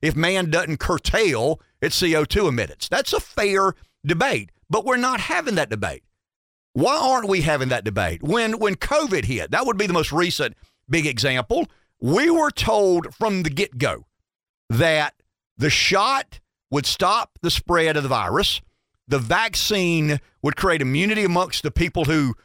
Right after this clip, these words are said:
uh, received the vaccine, and we weren't allowed to debate that. Um, it was one way and, and one way only. And anybody that, that kinda stepped out of bounds and disagreed with that, they were to some degree marginalized. Uh, they were attacked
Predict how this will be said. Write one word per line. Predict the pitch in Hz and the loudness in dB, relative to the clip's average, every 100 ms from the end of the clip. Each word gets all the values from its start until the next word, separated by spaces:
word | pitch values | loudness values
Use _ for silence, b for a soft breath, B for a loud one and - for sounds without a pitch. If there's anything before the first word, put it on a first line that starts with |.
| b - | b -2
uh, | 135 | 0
received | 135 - 226 262 | 0 0 0 0
the | 190 | 0
vaccine, | 143 127 - 127 123 214 - b b - | 0 -2 -4 -4 -2 -2 -6 b b -4
and | 202 208 | -2 0
we | 220 | 0
weren't | 202 254 254 | 2 2 2
allowed | 220 196 214 | 2 0 0
to | - | -2
debate | 240 302 320 127 | -2 0 -2 -6
that. | 82 - _ _ _ _ _ | -10 -12 _ _ _ _ _
Um, | 135 147 139 135 | -2 0 0 0
it | 202 190 | 0 2
was | 185 160 147 - - | 2 2 0 -2 -4
one | 135 196 262 247 | 0 2 2 2
way | 208 185 180 214 | 2 4 2 0
and, | 185 196 | -2 -2
and | 185 160 | -2 0
one | 170 175 | 0 2
way | 160 180 202 | 2 0 0
only. | 262 - 120 92 | -2 -2 -4 -6
And | 147 170 | -2 -2
anybody | 247 226 240 208 180 | 0 0 0 0 0
that, | 170 156 147 - _ _ _ _ | 0 0 -2 -6 _ _ _ _
that | - - | -4 -2
kinda | 208 180 | -2 -2
stepped | - 214 196 | 0 -2 0
out | 190 | 0
of | 165 | 2
bounds | 170 185 143 | 0 0 -2
and | 143 | 0
disagreed | 175 156 127 202 302 | -2 -2 0 0 2
with | 202 139 | 0 0
that, | 110 120 - _ _ - | 0 -2 -6 _ _ -4
they | 135 214 | 0 2
were | 208 208 185 175 160 135 _ _ | 2 2 4 2 2 -2 _ _
to | 190 | -2
some | - 240 277 | 2 2 0
degree | 233 196 | 2 2
marginalized. | 165 151 143 131 139 113 117 - - - _ _ | 2 2 0 -2 -2 0 0 -2 -4 -10 _ _
Uh, | 151 156 | -2 0
they | 151 | 0
were | 226 247 | 2 0
attacked | - 247 - 90 - | 0 -2 -2 -4 -10